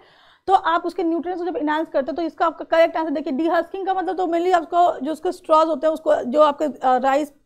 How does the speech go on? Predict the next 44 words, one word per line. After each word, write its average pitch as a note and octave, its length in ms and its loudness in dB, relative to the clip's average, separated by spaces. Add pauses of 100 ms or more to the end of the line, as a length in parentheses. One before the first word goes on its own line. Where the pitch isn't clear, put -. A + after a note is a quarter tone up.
(200)
जो C4+ 80 2
होता C4+ 160 2
है D#4 40 4
वो D#4+ 60 2
पैडी C4+ 300 2
से D#4 100 -6
बाहर C#4 220 2
निकालना, C#4 420 -2 (500)
वो E4+ 100 4
डीहस्किंग D#4 480 2
होता C4+ 200 -2
है। C4 200 -4 (600)
क्लीनिंग, F4 400 0
ड्राइंग E4 320 0
तो F4 100 2
हो D#4+ 80 2
नहीं E4 100 0
सकता, E4+ 120 0
मिलिंग D#4+ 300 -2
भी F4 60 -2
नहीं, E4 140 -2
तो E4 80 -4
यहाँ D4+ 120 2
पे D4+ 100 0
आपका D4+ 160 -4
करेक्ट D4 260 -2
आंसर D4+ 280 -2
पार C#4 340 0
बॉइलिंग B3+ 340 -2
होगा, C#4+ 180 -4
पार D4 240 0
बॉइलिंग D4+ 300 -2
ही F4+ 80 -4
करेक्ट C4+ 300 -6
आंसर C4 260 -6
होता B3 240 -6
है। C#4 120 -6
ठीक F#4 200 -6
है, - 160 -12 (1500)
अगला F#4 300 2
क्वेश्चन G4 320 -2
पूछ E4+ 240 -6
रहा D4 140 2
है C#4 340 -4